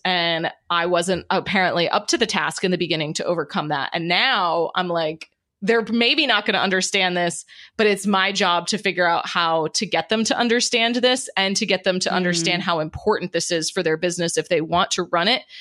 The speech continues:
Speaker 1: and if they want to grow it and if they want to also have a life <laughs> beyond it." <laughs> So I think I just finally said to myself, "That's not an excuse anymore for you to not do this if they don't understand the language or how valuable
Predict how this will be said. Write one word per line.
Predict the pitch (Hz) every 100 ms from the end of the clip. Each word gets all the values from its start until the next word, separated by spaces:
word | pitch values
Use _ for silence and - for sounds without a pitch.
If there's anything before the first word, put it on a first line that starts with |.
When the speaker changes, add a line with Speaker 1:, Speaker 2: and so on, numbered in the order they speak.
| - - -
Speaker 1:
and | 190
if | -
they | 180
want | 175 143
to | 175
grow | 170 170 214
it | 254 262 - - - -
and | 196
if | -
they | 190
want | 185 185
to | - 240
also | - 180 185 175 180
have | 190
a | 175
life | 160 175 247 -
<laughs> | 285 254 262
beyond | 190 185 180 226
it." | 269 277 - 247
<laughs> | - - -
So | 277 - 254 220 196 190 202 - - - - _
I | 226
think | 214 196
I | 190
just | 185 175
finally | - 196 190 190 190 185 180 175 170 180
said | - 185 175
to | 190
myself, | 175 170 165 160 170
"That's | 185 180 185 -
not | 202 277
an | -
excuse | - - - 247 240
anymore | 202 185 175 170
for | -
you | 175
to | 170
not | 165 170 - 170 156
do | 214 233
this | 165 139 170 -
if | -
they | 180
don't | 180
understand | 170 160 156 185 170 160
the | 170 151
language | 156 165 170 160 156 160 -
or | 190 175 156 151 -
how | - 180 175
valuable | 180 170 185 180 165 147 151